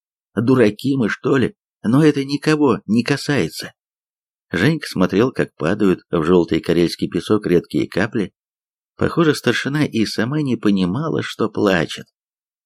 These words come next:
Женька сел рядом, сунул мягкий, ставший похожим на марлю, носовой платок и принялся смотреть на озеро. Шведова высморкалась и спросила: «Что, майор утешать прислал?» Майор наш в людях разбирается.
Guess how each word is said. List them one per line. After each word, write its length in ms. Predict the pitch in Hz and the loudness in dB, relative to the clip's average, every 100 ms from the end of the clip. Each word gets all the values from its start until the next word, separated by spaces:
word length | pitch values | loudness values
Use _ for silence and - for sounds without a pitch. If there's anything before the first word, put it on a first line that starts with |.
| - | -2
Женька 400 | 92 165 175 - | 2 2 2 0
сел 220 | 131 120 | 0 2
рядом, 340 | 135 165 127 | 4 4 2
сунул 300 | - 147 113 | 2 2 4
мягкий, 420 | 98 131 - 104 | 4 0 0 -2
ставший 400 | 87 - 101 - | 0 0 0 0
похожим 440 | - 85 - 90 87 | 0 0 2 2 4
на 120 | 85 | 2
марлю, 320 | 92 120 104 | 0 0 0
носовой 360 | 85 - 82 85 | 0 0 2 2
платок 400 | 98 113 190 196 - | 0 0 -2 -2 -10
и 160 | 202 202 | -12 -6
принялся 460 | 123 104 92 - | -4 -2 -2 -4
смотреть 420 | 127 87 80 98 101 | -4 -4 -2 -2 -2
на 160 | 57 | -2
озеро. 360 | 52 53 - - - _ _ _ _ _ _ _ _ _ | -2 -2 -6 -14 -20 _ _ _ _ _ _ _ _ _
Шведова 580 | - 82 98 95 87 87 | -2 2 4 4 4 4
высморкалась 720 | 107 180 151 147 147 139 - | 2 0 -4 -2 0 -2 -2
и 100 | 127 | -6
спросила: 540 | 117 80 82 - - - _ _ _ _ _ _ _ | -2 -2 -4 -6 -12 -16 _ _ _ _ _ _ _
«Что, 400 | - - 147 135 | -12 -2 0 0
майор 380 | 123 127 151 | -2 -2 -2
утешать 560 | - 123 - 117 175 - | 0 -2 0 -2 -2 -4
прислал?» 500 | - 143 - 156 151 _ _ _ _ _ _ | -6 -6 -2 -2 -2 _ _ _ _ _ _
Майор 560 | 92 90 92 98 120 107 | 0 2 4 4 4 4
наш 300 | 113 101 - | 0 -2 -4
в 100 | 98 | 2
людях 300 | 101 110 101 | 4 4 0
разбирается. 680 | 110 98 123 139 113 - | 0 0 0 0 -4 -6